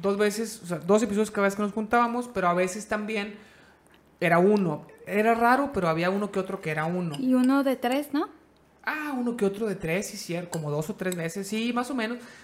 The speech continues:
Speaker 1: Pero uno que otra vez también que nos juntamos a grabar el intro, por ejemplo, a
Speaker 2: Ujú.
Speaker 1: decir,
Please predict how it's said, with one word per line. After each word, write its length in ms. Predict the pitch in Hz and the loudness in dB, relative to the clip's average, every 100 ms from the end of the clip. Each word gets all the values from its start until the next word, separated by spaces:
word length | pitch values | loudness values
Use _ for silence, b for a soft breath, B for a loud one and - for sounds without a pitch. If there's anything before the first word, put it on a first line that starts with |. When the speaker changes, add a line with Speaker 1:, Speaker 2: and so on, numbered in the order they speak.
| - | 0
Speaker 1:
Pero 160 | 196 196 | 8 8
uno 260 | 208 226 | 8 4
que 80 | 220 | 2
otra 200 | 208 208 | 2 4
vez 200 | 208 196 | 4 2
también 380 | 202 214 202 202 | 0 -2 0 -2
que 80 | 208 | -4
nos 140 | 196 | -4
juntamos 580 | 196 170 170 165 180 175 | -4 -6 -2 -2 -2 -2
a 380 | 170 160 151 147 | -2 0 -2 -4
grabar 340 | 156 156 151 | -2 0 0
el 100 | 151 | 0
intro, 640 | 208 214 185 185 180 175 175 | 0 0 -2 -2 -2 -2 -6
por 100 | 156 | -12
ejemplo, 540 | 151 190 190 175 180 | -8 -6 -6 -8 -4
a 40 | 170 | 0
Speaker 2:
Ujú. 60 | |
Speaker 1:
decir, 260 | 214 220 | 0 0